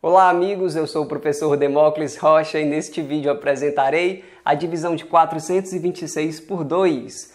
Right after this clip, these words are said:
Se você apoia esta iniciativa, deixe o seu like. Se quiser ficar sabendo dos nossos próximos vídeos, inscreva-se no canal e acione o sininho das notificações. Vamos lá! Uma das maneiras mais rápidas de fazer essa divisão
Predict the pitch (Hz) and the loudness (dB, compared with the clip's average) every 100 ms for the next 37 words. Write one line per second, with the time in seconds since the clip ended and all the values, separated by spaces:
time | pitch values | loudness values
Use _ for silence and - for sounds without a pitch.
0 | _ - 143 147 170 151 160 160 156 - | _ -16 -10 0 4 4 4 2 0 -2
1 | 160 156 - 156 147 160 139 131 143 139 | -4 -4 2 2 2 -2 -4 -2 -2 -4
2 | 147 185 170 170 175 180 156 139 143 147 | -8 -4 4 4 4 0 -8 -10 -4 -2
3 | 143 - 143 147 135 139 131 131 131 147 | -2 0 0 0 0 -4 -4 -6 -6 -8
4 | - - 143 139 175 170 147 180 170 143 | -16 -2 0 0 -2 -6 -4 -4 -4 -6
5 | 139 127 - 156 185 190 190 190 185 165 | -6 -8 -10 -4 -2 -2 -4 -4 -2 2
6 | 160 175 170 - - - 170 165 175 151 | 4 4 0 -14 -14 0 2 2 0 -2
7 | 147 143 143 170 139 143 151 139 135 127 | 0 -2 -4 -4 -2 -2 -4 -2 -2 -4
8 | - 127 151 - 143 127 117 - - - | -8 0 2 2 -2 -8 -10 -14 -20 -20
9 | _ - 196 226 180 160 123 - - - | _ -2 2 2 4 4 4 -2 -16 -20
10 | _ 160 185 196 202 208 196 170 202 226 | _ -4 -2 0 2 2 2 2 2 2
11 | - 190 190 190 165 151 147 135 139 131 | -2 4 4 4 -4 -4 0 0 -2 -8
12 | 139 165 196 180 196 | -10 -6 -4 -2 -2